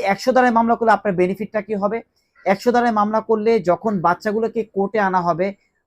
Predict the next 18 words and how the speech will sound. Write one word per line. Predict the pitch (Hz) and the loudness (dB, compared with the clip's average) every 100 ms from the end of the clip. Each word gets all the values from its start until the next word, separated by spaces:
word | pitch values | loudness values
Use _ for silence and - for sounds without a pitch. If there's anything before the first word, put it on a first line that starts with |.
| _ | _
ওয়ারেন্ট | 151 180 214 208 165 | 2 4 4 2 0
দিয়ে, | 175 160 180 | 2 2 2
সার্চ | 208 190 - | 2 2 2
ওয়ারেন্ট | 202 180 175 | 2 2 0
দিয়ে, | 147 180 - _ _ | -4 -4 -8 _ _
তখন | 202 208 240 240 | 0 2 -2 0
কিন্তু | 226 202 233 175 | -4 0 0 4
যদি | 226 269 262 | 4 2 0
প্রয়োজন | 226 214 208 190 | 2 2 2 0
পড়ে | 180 180 190 - | 2 2 0 0
কোর্ট | 202 214 _ | 2 2 _
কিন্তু | 202 185 214 160 | -8 -4 -2 -2
বাচ্চাগুলোকে | 156 185 185 185 175 | -2 -2 -4 -4 -4
জিজ্ঞাসাবাদ | 160 180 190 190 - | -4 -4 -4 -6 -4
করতে | 190 - 190 | -10 -6 -4
পারে | 208 - _ _ - | -4 -6 _ _ 2
কার | 208 196 | 2 2
কাছে | 180 175 | -2 -6